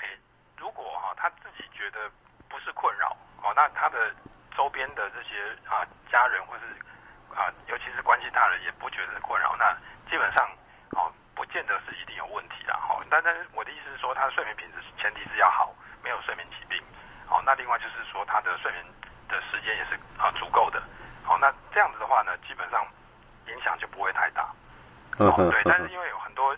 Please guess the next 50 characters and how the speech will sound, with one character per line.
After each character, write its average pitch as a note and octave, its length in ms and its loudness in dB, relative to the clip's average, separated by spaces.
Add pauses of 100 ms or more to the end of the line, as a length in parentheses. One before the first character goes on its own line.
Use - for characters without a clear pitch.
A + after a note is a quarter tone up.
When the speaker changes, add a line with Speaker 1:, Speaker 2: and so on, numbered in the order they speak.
(140)
Speaker 1:
夜 C#3 100 -4
猫 B2 160 2
子， - 120 -10
他 B2+ 120 -2
可 - 140 -2
能 - 100 -6
因 A#2+ 60 -6
为 B2+ 100 -8
白 B2+ 100 2
天 A#2+ 140 0
还 - 100 4
是 - 140 -16
得 - 80 -8
要 G2 140 0
工 G#2 120 -6 (140)
作 - 160 -4
啊， D#2+ 140 4
要， A#2 100 2 (140)
要， G2+ 100 -2 (320)
还 - 120 -6
是 - 80 -2
要 A2 80 4
早 - 200 0
起 - 260 -8
啊， - 140 -2 (280)
那 D#3 100 6
这 D#3+ 140 2
时 C#3+ 60 0
候 C#3 220 6
就 - 180 -2
可 - 180 0
能 G2 120 0
会 D3 120 0 (160)
产 - 200 2
生 B2 160 0
这 A#2+ 80 -2
种 G#2+ 160 2
睡 C#3 120 0
眠 - 140 -4
不 - 120 -8
足 - 200 -12
或 A#2+ 120 -4
睡 - 160 -2
眠 E2+ 160 -6
剥 F#2+ 140 -4
夺 F2 140 -6
的 D#2+ 140 -4
这 E2 60 -8
种 D#2+ 160 -2
情 - 100 -8